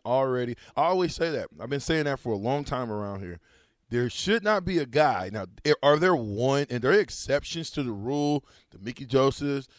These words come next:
the Tyrone Hughes, the Lawrence Phillips, all these guys, Tommy Frazier. Yes, but those are one-offs.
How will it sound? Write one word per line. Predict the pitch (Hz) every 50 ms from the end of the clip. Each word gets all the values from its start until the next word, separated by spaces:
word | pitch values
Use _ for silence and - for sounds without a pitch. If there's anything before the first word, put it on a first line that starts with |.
| _ _ _
the | - 98
Tyrone | - - 120 131 139 143 139 135
Hughes, | 127 131 135 135 139 127
the | - 95
Lawrence | 95 110 127 139 143 127 -
Phillips, | - 127 131 135 135 123 -
all | - 123 139 147
these | 151 143 123
guys, | 139 135 135 135 131 -
Tommy | - 135 127 131 123
Frazier. | - 135 139 135 127 131 - _ _ _ _ _ _
Yes, | - 156 180 - - - - - - _ _ _ _ _ _ -
but | 156 -
those | - 214 226 185 185
are | 165 131
one-offs. | 120 135 180 208 185 143 101 73 - - - - - -